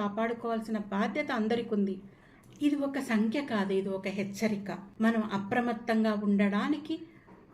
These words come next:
ఒక హెచ్చరిక. అసలు ఎవరు అప్రమత్తంగా ఉండాలి? ముఖ్యంగా పేరెంట్స్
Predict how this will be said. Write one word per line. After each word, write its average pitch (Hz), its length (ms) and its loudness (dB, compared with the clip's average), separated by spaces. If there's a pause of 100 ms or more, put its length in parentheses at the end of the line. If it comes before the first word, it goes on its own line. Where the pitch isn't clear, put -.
(800)
ఒక - 100 -10 (120)
హెచ్చరిక. 196 440 0 (840)
అసలు 208 220 0 (680)
ఎవరు 285 340 4 (180)
అప్రమత్తంగా 202 680 0 (120)
ఉండాలి? 180 340 -4 (300)
ముఖ్యంగా 180 500 -8 (140)
పేరెంట్స్ 196 440 -2